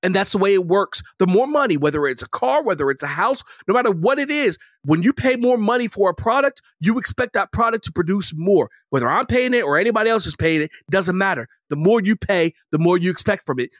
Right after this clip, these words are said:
And the fact of the matter is, Bobby Huggins is a top ten paid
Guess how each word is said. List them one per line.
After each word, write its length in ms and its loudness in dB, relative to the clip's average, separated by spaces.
And 140 0
the 100 -4
fact 280 0
of 40 -8
the 60 -4
matter 300 2
is, 200 2
Bobby 300 2
Huggins 340 0
is 140 -2
a 80 0
top 340 -2
ten 260 -2
paid 320 -2